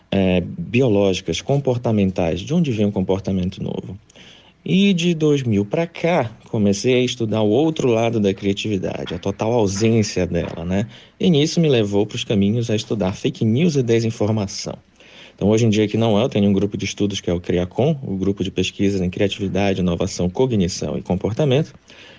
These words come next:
E neste grupo temos alunos de graduação e pós da análise do comportamento, do programa de pós em análise do comportamento aqui da uel, e colaboradores de outras universidades, como o F P A, o U N B, o usp,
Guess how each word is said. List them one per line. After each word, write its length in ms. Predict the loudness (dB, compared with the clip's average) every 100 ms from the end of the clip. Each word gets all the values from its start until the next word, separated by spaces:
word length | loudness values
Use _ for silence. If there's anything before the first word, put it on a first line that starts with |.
| -4
E 60 | 0
neste 200 | 2 2
grupo 220 | 0 0
temos 220 | 2 2
alunos 280 | 2 2 2
de 60 | 2
graduação 580 | 0 2 0 0 0
e 80 | 0
pós 480 | 0 0 2 0 -2 -8 -4
da 140 | 0
análise 340 | 2 2 0
do 100 | -2
comportamento, 640 | -4 -2 -2 -2 -2 -2 -4
do 80 | -4
programa 360 | 0 2 0
de 60 | 0
pós 340 | 0 0 2
em 180 | -2 -6 -12 -20 -10
análise 380 | -2 0 0 0
do 60 |
comportamento 680 | -4 -2 -2 -2 -2 -2 -2
aqui 160 | -2 0
da 160 | 2
uel, 280 | 2 2 0 -6 -20 -18 -6
e 80 | -2
colaboradores 640 | 0 2 2 2 2 2
de 60 | 0
outras 200 | 0 0
universidades, 720 | 2 0 -2 -2 0 0 -2
como 400 | -6 -4 -4 -6
o 140 | -6 -4
F 180 | -6 -4
P 140 | -2
A, 420 | 0 0 0 -2
o 120 | 0
U 40 | -2
N 180 | -2 -4
B, 380 | 0 2 2
o 220 | 2 0 0
usp, 360 | 0 -2 -4